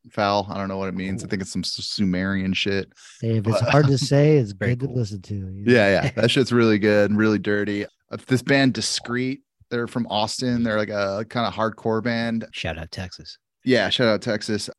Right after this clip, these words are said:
Speaker 1: Yeah, they're fucking, they came out with this album called This Is Mine. Came out towards the end of this record on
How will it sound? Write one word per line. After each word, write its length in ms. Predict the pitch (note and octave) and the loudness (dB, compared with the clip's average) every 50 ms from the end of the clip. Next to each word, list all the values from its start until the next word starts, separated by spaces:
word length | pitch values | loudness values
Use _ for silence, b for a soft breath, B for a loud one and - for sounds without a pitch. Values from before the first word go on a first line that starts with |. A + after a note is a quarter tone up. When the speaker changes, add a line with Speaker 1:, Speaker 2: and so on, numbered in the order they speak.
| _ | _
Speaker 1:
Yeah, 240 | - B2 B2+ A2+ G#2 | 0 0 2 2 2
they're 160 | G2+ A#2+ C#3 | 2 0 0
fucking, 300 | C3+ - C3 B2+ A2+ A2+ | -2 -4 -6 -6 -4 -4
they 160 | G#2+ A2+ A2+ | -4 -4 -4
came 160 | G#2+ G#2+ C3 B2+ | -4 -2 -2 0
out 80 | A#2+ | 0
with 80 | A2 G2 | 0 -2
this 60 | A2 | -4
album 180 | G#2 G2+ G2+ G2+ | -6 -6 -6 -6
called 180 | - G#2 F2+ | -6 -8 -8
This 200 | F2+ G2+ - - | -8 -10 -10 -10
Is 120 | A2 F#2 D#2+ | -10 -8 -8
Mine. 400 | F2+ D#2 D#2+ F2 F#2 G2+ G2+ G2 | -6 -4 -2 -2 0 0 -2 -2
Came 180 | - A#2+ A2 | 0 2 2
out 160 | A2 - - | 2 0 -2
towards 200 | - - A#2+ A2+ | -2 -2 0 0
the 100 | G2 F#2 | 0 -2
end 100 | F2 F#2+ | -2 -2
of 60 | G#2 G#2 | -2 -2
this 200 | A2+ A2+ - - | -2 -4 -4 -6
record 380 | C3+ B2 A#2+ B2 C#3 C3+ B2+ A2 | -6 -8 -8 -8 -10 -6 -4 -4
on 320 | F#2+ F#2+ F2+ F2 E2+ E2+ | -4 -4 -4 -4 -8 -10